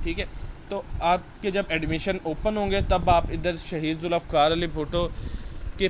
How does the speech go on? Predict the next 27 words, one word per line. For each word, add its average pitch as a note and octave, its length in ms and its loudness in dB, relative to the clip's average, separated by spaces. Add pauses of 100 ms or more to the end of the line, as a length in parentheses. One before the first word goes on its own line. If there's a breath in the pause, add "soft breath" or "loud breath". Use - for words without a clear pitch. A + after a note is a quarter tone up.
(100)
पोर्टल E3 340 4
पे G#3 140 0
आएंगे, F3+ 360 4
वहाँ E3+ 220 2
पे F3+ 100 2
आप F3+ 120 6
अपने F#3 280 2
एमडी G3 300 2
Cat F#3+ 220 4
के F#3+ 120 -2
हवाले D#3 320 4
से F3+ 120 0
apply D#3+ 320 6
करेंगे, F#3+ 340 2
मतलब E3 280 2
इसका E3+ 200 0
proper F3 340 4
federal E3+ 360 4
medical D#3+ 340 2
एंड D3+ 120 0
dental D3 280 2
college E3+ 260 4
के D#3 100 2
एडमिशन C#3+ 400 2
open F3+ 240 2
होते F3+ 180 0
हैं, F3 80 -2